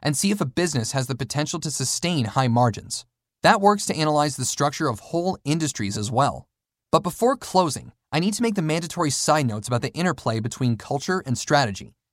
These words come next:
and the relative importance of strategy and execution. People have been repeating Peter Drucker's "Culture eats strategy for breakfast"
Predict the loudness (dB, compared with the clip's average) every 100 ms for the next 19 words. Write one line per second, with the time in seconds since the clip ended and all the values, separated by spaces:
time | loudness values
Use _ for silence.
0 | _ 0 2 2 0 2 4 4 4 0
1 | -2 0 0 0 -4 -6 -2 2 2 2
2 | -2 -2 -2 -2 -4 -4 -2 -2 -4 -14
3 | _ _ _ _ _ _ -2 0 2 4
4 | 4 4 0 0 2 2 0 0 0 2
5 | 2 2 2 0 -4 -6 -4 -2 0 0
6 | -2 -2 -4 -2 -4 0 2 2 0 -4
7 | -4 -2 0 0 -2 -10 -12